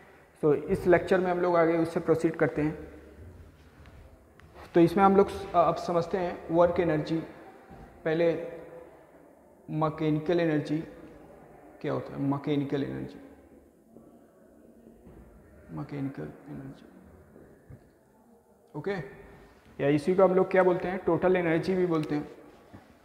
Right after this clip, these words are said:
टोटल एनर्जी, but फोर्स जब हो कंजर्वेटिव। ओके, तो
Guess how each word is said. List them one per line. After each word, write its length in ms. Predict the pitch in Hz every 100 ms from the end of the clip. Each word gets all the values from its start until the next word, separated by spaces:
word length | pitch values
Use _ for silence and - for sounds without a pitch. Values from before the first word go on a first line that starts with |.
| - - - -
टोटल 320 | 165 151 175
एनर्जी, 400 | 156 151 143 - - - - _ _ _ _ _ _ _ -
but 100 | 151
फोर्स 440 | 147 - 185 190 170
जब 160 | 175
हो 180 | 165 190
कंजर्वेटिव। 600 | - 165 139 123 - 156
ओके, 200 | 156 202 175 - - - _ _ _ _ _ _ _ - -
तो 340 | 78 71 -